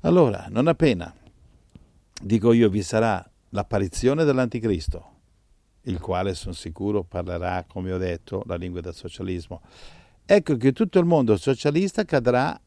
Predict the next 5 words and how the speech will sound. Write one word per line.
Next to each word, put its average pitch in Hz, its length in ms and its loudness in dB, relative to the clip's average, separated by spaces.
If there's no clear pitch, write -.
in 117 160 2
adorazione 110 920 0
ai 90 120 -8
suoi 101 180 -6
piedi, 92 380 -10